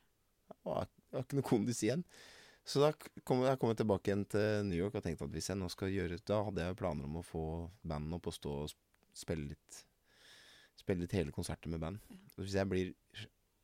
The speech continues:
Speaker 1: hvis jeg blir møksliten etter en låt, <laughs> så her må det gjøres noe. Så da begynte jeg å løpe i Prospect Park.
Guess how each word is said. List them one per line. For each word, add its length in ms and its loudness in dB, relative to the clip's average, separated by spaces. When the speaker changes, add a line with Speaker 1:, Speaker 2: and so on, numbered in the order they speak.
Speaker 1:
hvis 120 -2
jeg 80 0
blir 220 2
møksliten 880 0
etter 180 -4
en 220 0
låt, 240 -4
<laughs> 380 -4
så 160 2
her 160 4
må 100 4
det 120 6
gjøres 200 2
noe. 160 -4
Så 160 -4
da 80 2
begynte 320 -4
jeg 80 -2
å 140 0
løpe 340 -2
i 60 -4
Prospect 340 -4
Park. 360 -6